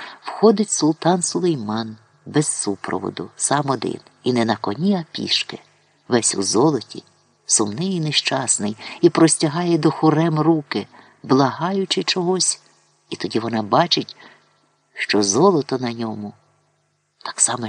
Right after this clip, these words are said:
чорне, як усе в мертвому Стамбулі.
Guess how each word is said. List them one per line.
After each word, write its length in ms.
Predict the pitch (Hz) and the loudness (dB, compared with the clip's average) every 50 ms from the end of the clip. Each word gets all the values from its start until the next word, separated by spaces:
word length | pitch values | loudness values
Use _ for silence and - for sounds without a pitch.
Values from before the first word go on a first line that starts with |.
| - | -4
чорне, 680 | - - - - - 143 143 131 - - - - - - _ _ _ _ _ _ _ _ _ _ | -4 -4 -2 0 2 2 0 0 -2 -8 -16 -18 -20 -20 _ _ _ _ _ _ _ _ _ _
як 160 | - - - | -14 -12 -6
усе 260 | 107 - - - 110 104 | -4 -2 0 0 0 -2
в 120 | 92 95 | -2 -6
мертвому 460 | 95 95 95 - - - 98 110 113 | -8 -8 -10 -8 -8 -8 -8 -8 -10
Стамбулі. 640 | - - - 101 101 98 - - - - - - | -10 -10 -10 -10 -10 -12 -14 -16 -16 -16 -18 -20